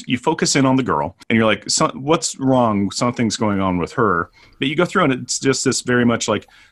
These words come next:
yeah, she's a kid. We've established it's not an adult. It's not a, a thin older lady or anything. It's just, it's a child's room. It's a child. And in the background,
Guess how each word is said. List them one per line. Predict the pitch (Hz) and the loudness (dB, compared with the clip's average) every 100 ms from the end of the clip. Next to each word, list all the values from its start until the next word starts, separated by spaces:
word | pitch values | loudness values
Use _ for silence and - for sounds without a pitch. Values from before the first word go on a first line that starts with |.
| _ - | _ -2
yeah, | 294 233 | 0 2
she's | - 139 | 0 -4
a | 135 | -4
kid. | - 190 107 | -4 -2 0
We've | 101 98 | 0 -2
established | - 131 127 127 - 123 | -2 0 0 0 -2 -6
it's | 113 | -2
not | 127 123 | 0 2
an | 131 | 2
adult. | 127 107 113 110 101 | 0 0 2 2 0
It's | 101 - | -4 -2
not | 101 | -2
a, | 101 - | -2 -2
a | |
thin | 107 - 104 98 98 - - | -6 -2 2 2 2 -2 -8
older | - 101 98 | -4 -2 0
lady | 95 92 95 | -2 -2 -2
or | 98 | -2
anything. | 90 104 | -2 -4
It's | 104 - | -6 -6
just, | - 101 - | -4 -4 -4
it's | 120 - | -6 -4
a | |
child's | - - 139 135 117 | -6 -2 0 0 -2
room. | 113 107 | -4 -2
It's | 101 | -4
a | - | -6
child. | - 123 101 85 - _ - | -2 0 0 -2 -8 _ -4
And | 117 | -2
in | 123 139 | 2 2
the | 110 | 2
background, | 95 143 - 101 71 65 - | 0 -2 -2 -4 -4 -6 -10